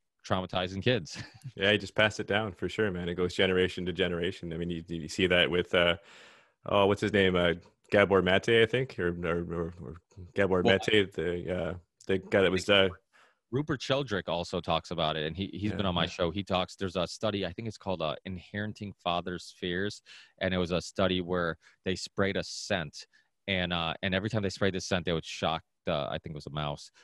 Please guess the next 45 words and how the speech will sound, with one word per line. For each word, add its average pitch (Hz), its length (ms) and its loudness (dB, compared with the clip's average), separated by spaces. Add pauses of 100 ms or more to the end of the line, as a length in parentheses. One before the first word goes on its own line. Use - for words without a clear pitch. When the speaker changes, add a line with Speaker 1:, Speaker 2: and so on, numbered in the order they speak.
(140)
Speaker 1:
uh, 80 220 -2 (120)
and 90 180 -4
they 87 80 -2
would 85 220 -4
shock 82 360 0
it. 82 160 -4 (200)
And 95 100 -2
it 98 40 0
was 92 100 0
a 98 60 0
scent 135 320 0
that 104 140 2
was, 98 200 0
uh, 80 240 4
something 117 320 2
that 92 240 4
they, 98 120 2 (100)
they 101 100 2
would 90 140 6
never, 92 560 2 (300)
uh, 78 260 4 (1080)
g-, - 120 -10
like, 104 140 -2
interact 101 540 4
with 101 180 4
in 90 60 -2
the 87 80 2
natural 82 440 2
world. 90 340 2 (260)
So 95 220 4
it 87 40 6
was 82 120 2
this 85 220 -4 (160)
completely, 98 420 4
like, 82 220 2
synthetic, 82 540 0
uh, 78 340 4
scent, 92 400 2 (200)
and 90 80 -2
they 92 60 2
would 87 80 0
shock 143 260 4
it. 80 80 0
And 98 220 0
then 104 200 2